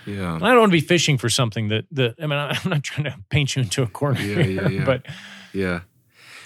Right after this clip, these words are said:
Speaker 1: Well, just one simple thing would be a greater appreciation for liturgy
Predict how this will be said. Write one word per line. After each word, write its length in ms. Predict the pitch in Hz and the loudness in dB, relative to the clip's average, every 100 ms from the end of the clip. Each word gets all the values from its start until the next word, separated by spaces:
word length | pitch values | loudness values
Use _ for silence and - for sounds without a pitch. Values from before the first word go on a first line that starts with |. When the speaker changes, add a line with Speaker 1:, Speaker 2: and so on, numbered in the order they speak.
| - | 0
Speaker 1:
Well, 240 | 175 156 147 | 4 4 4
just 260 | 180 - | 2 0
one 180 | 156 170 | 0 0
simple 360 | - 165 - 180 | 2 0 0 -2
thing 400 | - 82 85 92 | -2 -4 -4 -2
would 180 | 107 101 | -4 0
be 200 | 98 98 | -2 0
a 100 | 95 | -4
greater 480 | 92 98 104 110 | -2 0 2 4
appreciation 840 | 110 - 104 - 98 87 85 92 90 | 2 0 -10 -6 -2 -2 -2 -2 -4
for 280 | - 87 80 | -2 -2 0
liturgy 560 | 87 113 123 160 185 | 0 0 2 -2 -4